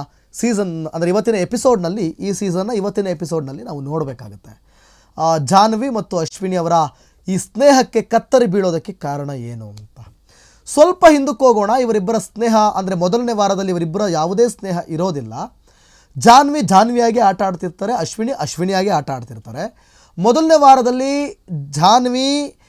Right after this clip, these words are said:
ಯಾವ ಪರ್ಫಾರ್ಮೆನ್ಸ್, ಅಂದರೆ ಏನು ಹೈಲೈಟ್ ಅಂತ ಅನ್ನಿಸ್ಲೇ ಇಲ್ಲ ಅಲ್ಲಿ. ಎಲ್ಲ ಒಂದು ಕಡೆ ಜಾಹ್ನವಿ, ಆ, ಕಾಮಾಗಿ, ಕೂಲಾಗಿ, ಆ, ನಾರ್ಮಲ್ ಆಗಿದ್ದಾರೆ ಅಂತ ಅನಿಸ್ಲಿಕ್ಕೆ ಶುರುವಾಗಿತ್ತು. ಎಲ್ಲೂ ಕಾಣಿಸ್ಕೊಂಡಿರಲಿಲ್ಲ.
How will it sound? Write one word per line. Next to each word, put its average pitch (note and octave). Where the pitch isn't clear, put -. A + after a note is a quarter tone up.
ಯಾವ G#3
ಪರ್ಫಾರ್ಮೆನ್ಸ್, A3+
ಅಂದರೆ F#3+
ಏನು A3
ಹೈಲೈಟ್ G#3+
ಅಂತ G3+
ಅನ್ನಿಸ್ಲೇ F3+
ಇಲ್ಲ C#3
ಅಲ್ಲಿ. B2
ಎಲ್ಲ B3
ಒಂದು A#3+
ಕಡೆ A#3
ಜಾಹ್ನವಿ, F#3+
ಆ, F3+
ಕಾಮಾಗಿ, G#3
ಕೂಲಾಗಿ, G3
ಆ, F3
ನಾರ್ಮಲ್ A3+
ಆಗಿದ್ದಾರೆ F#3
ಅಂತ E3
ಅನಿಸ್ಲಿಕ್ಕೆ D#3
ಶುರುವಾಗಿತ್ತು. C#3+
ಎಲ್ಲೂ E3
ಕಾಣಿಸ್ಕೊಂಡಿರಲಿಲ್ಲ. D#3